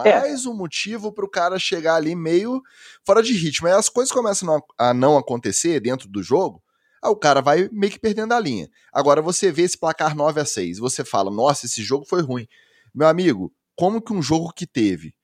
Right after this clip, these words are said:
Speaker 2: um saque do Josh Allen no Josh Allen, uma interceptação do Josh Allen em cima do Josh Allen,
Speaker 1: No Josh Allen.
Speaker 2: e um fumble recuperado do Josh Allen em cima do Josh Allen, você vai falar que é ruim? Aqui é et cetera. Esse
Speaker 1: É.
Speaker 2: jogo foi maravilhoso.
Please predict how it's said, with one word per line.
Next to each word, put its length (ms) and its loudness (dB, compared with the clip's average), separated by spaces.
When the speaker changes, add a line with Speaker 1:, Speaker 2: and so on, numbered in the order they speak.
Speaker 2:
um 100 -8
saque 680 -2
do 260 2
Josh 360 4
Allen 320 2
no 180 -2
Josh 320 -2
Allen, 320 -6
uma 200 6
interceptação 800 -2
do 80 -4
Josh 320 0
Allen 260 2
em 60 -6
cima 200 -8
do 120 -8
Josh 260 0
Allen, 280 0
Speaker 1:
No 260 0
Josh 140 -2
Allen. 180 4
Speaker 2:
e 380 0
um 640 -2
fumble 380 0
recuperado 680 0
do 340 -4
Josh 320 0
Allen 280 -2
em 20 -8
cima 200 -6
do 80 -14
Josh 360 2
Allen, 400 -2
você 100 -6
vai 100 2
falar 160 0
que 120 -2
é 20 -2
ruim? 320 -6
Aqui 220 -2
é 140 8
et 100 -2
cetera. 420 -2
Esse 80 2
Speaker 1:
É. 160 8
Speaker 2:
jogo 140 -2
foi 120 -4
maravilhoso. 640 -4